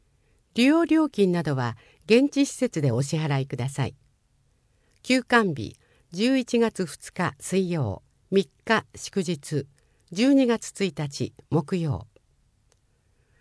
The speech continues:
申し込み、問い合わせ。株式会社ケーエヌティーツーリスト、区役所内営業所。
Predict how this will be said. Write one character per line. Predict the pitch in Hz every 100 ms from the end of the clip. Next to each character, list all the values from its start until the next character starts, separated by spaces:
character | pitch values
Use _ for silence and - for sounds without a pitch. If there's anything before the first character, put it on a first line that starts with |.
| _ -
申 | 220 277
し | -
込 | 254
み、 | 240 220 - -
問 | 175 170
い |
合 | 147
わ | 139
せ。 | 143 - _ _ _ _ _ _ _ _
株 | 220 214 247
式 | - 254
会 | 226 190
社 | - 117 101 _ _
ケ | - 277 302
ー |
エ | 285
ヌ | 262
テ | - 233
ィ | 220
ー |
ツ | - 202
ー | 151
リ | 123
ス | -
ト、 | - 98 - _ _ -
区 | 226
役 | 262 -
所 | 262 233
内 | 220 202 -
営 | 160
業 | 139 135 123
所。 | - 117